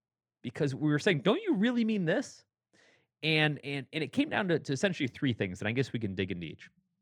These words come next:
One was cash. I wanna, I, you know, I wanna get promoted 'cause that means more money,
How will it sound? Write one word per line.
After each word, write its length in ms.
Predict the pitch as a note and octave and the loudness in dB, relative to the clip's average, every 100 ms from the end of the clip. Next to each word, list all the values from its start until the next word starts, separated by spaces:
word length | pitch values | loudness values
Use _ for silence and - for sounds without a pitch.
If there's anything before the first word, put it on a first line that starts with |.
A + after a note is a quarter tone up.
| _ _ - _ - - | _ _ -20 _ -12 4
One 200 | F3+ G#3+ | 4 6
was 100 | C3 | 6
cash. 420 | G#2 D2+ - - _ _ _ - | 4 4 -4 -18 _ _ _ -6
I 100 | F2+ | -4
wanna, 300 | G#2 D3 C3+ | 0 -2 -2
I, 80 | A#2 | -4
you 120 | G#2+ | 0
know, 100 | C#3 | 4
I 60 | G#2+ | 4
wanna 220 | A#2+ E3 | 4 4
get 140 | D#3+ | 2
promoted 340 | E3 D3 E3+ E3+ | 0 2 2 2
'cause 60 | |
that 140 | A2+ C3+ | 0 0
means 200 | D3 C3+ | -2 -2
more 140 | C#3+ | -2
money, 260 | B2+ F2 | -2 -4